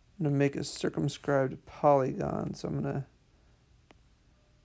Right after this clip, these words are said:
make that a certain size and angle. Let's see. Oh,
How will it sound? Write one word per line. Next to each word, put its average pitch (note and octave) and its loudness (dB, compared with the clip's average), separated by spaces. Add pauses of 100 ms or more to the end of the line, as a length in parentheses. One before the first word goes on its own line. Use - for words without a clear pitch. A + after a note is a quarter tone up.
make F3+ 0
that C#3+ 4
a C#3 0
certain D#3 -4
size D3+ 2
and - -6 (220)
angle. D3 2 (480)
Let's - -18
see. D3+ -6 (920)
Oh, F#3+ -6